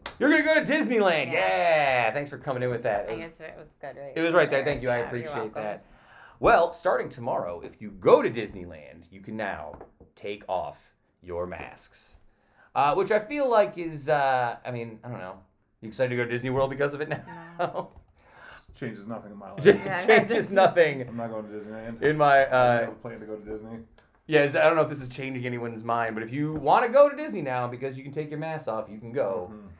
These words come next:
Speaker 1: starting tomorrow. Um,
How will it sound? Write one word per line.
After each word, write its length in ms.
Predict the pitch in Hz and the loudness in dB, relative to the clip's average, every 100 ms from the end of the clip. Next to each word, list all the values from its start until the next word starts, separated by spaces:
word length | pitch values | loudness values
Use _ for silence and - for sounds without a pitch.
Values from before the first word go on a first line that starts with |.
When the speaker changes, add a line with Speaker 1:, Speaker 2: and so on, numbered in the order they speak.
| _ _ | _ _
Speaker 1:
starting 380 | - 110 107 117 | -8 -4 -2 -4
tomorrow. 420 | 123 - - 50 _ _ _ _ _ _ _ _ _ - - _ - | -12 -14 -16 -20 _ _ _ _ _ _ _ _ _ -20 -20 _ 0
Um, 520 | 147 147 147 147 147 | 2 4 4 2 -2